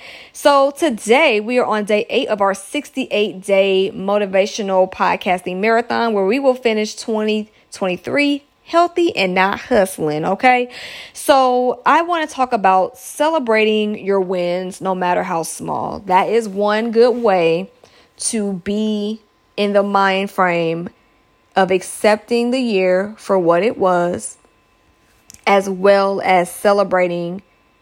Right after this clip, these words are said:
everything that you were able to accomplish, no matter how big and especially no matter how small.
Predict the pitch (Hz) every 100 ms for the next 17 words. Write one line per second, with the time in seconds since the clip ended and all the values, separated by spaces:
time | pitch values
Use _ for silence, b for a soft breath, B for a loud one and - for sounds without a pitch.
0 | _ _ _ _ _ _ _ - 208 214
1 | 220 208 196 185 - 190 - 175 170 185
2 | 170 - 170 165 196 - 180 185 180 185
3 | - 233 110 220 285 294 285 277 - 190
4 | 180 - 240 233 233 233 208 185 180 185
5 | 175 - 190 165 -